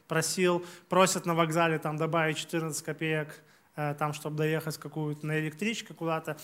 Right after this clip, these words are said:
И чаще всего, знаете, я сталкиваюсь с тем, что, ну вот, очередной алкоголик, смысла в том, что я ему помогаю, не было. Но знаете, когда я прочитал такую историю, для меня вот, э, стало такое интересное заключение, я сделал, что,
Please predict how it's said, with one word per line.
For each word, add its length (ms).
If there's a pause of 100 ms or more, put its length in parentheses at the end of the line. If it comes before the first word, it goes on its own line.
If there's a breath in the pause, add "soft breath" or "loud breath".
(220 loud breath)
И 60
чаще 320
всего, 340
знаете, 360
я 60
сталкиваюсь 540
с 20
тем, 240
что, 140
ну 180
вот, 320 (260 loud breath)
очередной 500
алкоголик, 840
смысла 440
в 40
том, 160
что 160
я 60
ему 120
помогаю, 480
не 140
было. 260 (440 loud breath)
Но 80
знаете, 280
когда 180
я 60
прочитал 440
такую 300
историю, 380
для 120
меня 260
вот, 280 (580 loud breath)
э, 400
стало 380
такое 440
интересное 480
заключение, 600
я 100
сделал, 380
что, 380